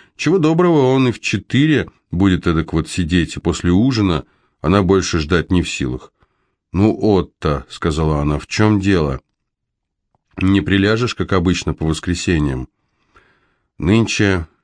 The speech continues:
необычное воскресенье. Обычных воскресений больше не будет". Он вдруг встал и вышел из комнаты.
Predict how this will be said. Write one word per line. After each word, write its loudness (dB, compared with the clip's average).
необычное 0
воскресенье. -4
Обычных 0
воскресений -4
больше 0
не 2
будет". -6
Он 2
вдруг -2
встал -2
и -4
вышел 0
из -2
комнаты. -6